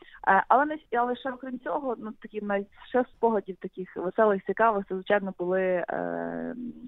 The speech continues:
це були нічні, нічні вартування.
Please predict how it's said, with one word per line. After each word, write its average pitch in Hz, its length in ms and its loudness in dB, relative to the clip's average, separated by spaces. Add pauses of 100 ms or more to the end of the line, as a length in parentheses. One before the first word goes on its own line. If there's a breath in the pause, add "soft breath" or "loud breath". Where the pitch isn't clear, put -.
(120)
це 220 120 6
були 226 220 4
нічні, 226 520 0 (480 loud breath)
нічні 220 360 4
вартування. 269 800 2